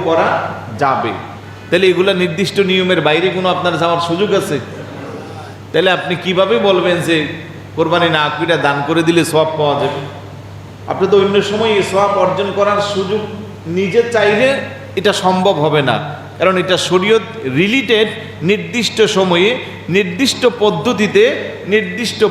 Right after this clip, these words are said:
পশুর মাধ্যমে আল্লাহর নামে পশুর রক্ত প্রবাহিত করা, জবাই করা, এটাকে কোরবানি বলা হয়। তাহলে যারা এই ধরনের কথা বলে মানুষকে বিভ্রান্ত করছেন, আল্লাহ পাক যেন তাদেরকে হেদায়েত দান করে। তাদের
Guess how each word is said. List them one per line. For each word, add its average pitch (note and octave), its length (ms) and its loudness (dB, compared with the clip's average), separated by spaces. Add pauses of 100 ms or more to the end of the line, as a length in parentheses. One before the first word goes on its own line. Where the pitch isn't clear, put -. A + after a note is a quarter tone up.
পশুর B3+ 340 2
মাধ্যমে F#3 580 0 (380)
আল্লাহর G#3 640 2
নামে A3+ 360 0 (240)
পশুর G#3+ 420 2
রক্ত F#3+ 380 0 (100)
প্রবাহিত F3 540 0
করা, F3+ 320 2
জবাই D#3+ 340 2
করা, D3 160 2
এটাকে D#3+ 300 0
কোরবানি C3+ 400 0
বলা A2+ 220 0
হয়। G#2 220 -6 (880)
তাহলে G3+ 180 4
যারা F#3 320 2
এই A3 120 2
ধরনের G#3+ 400 2
কথা F#3+ 240 2
বলে F3+ 220 0 (800)
মানুষকে F#3 560 0
বিভ্রান্ত E3 500 2
করছেন, D3 400 0 (140)
আল্লাহ D#3 280 2
পাক E3+ 140 0 (100)
যেন D3+ 180 0
তাদেরকে D3 400 0
হেদায়েত D3 320 2
দান C3 340 0
করে। G#2 140 -6 (1200)
তাদের D#3+ 180 2